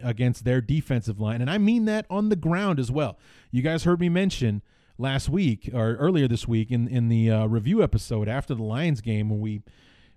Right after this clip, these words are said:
you know, we didn't run the ball worth a damn against the Lions. And this is a team that has given up crazy yardage on the ground. We gotta be able to run the football, uh, against the, uh, against the Vikings,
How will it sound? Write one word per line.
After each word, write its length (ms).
you 160
know, 100
we 160
didn't 140
run 140
the 40
ball 200
worth 160
a 40
damn 540
against 320
the 80
Lions. 420
And 140
this 140
is 80
a 80
team 240
that 80
has 100
given 300
up 160
crazy 420
yardage 340
on 120
the 60
ground. 360
We 260
gotta 200
be 180
able 160
to 60
run 200
the 60
football, 500
uh, 240
against 420
the, 240
uh, 160
against 300
the 80
Vikings, 440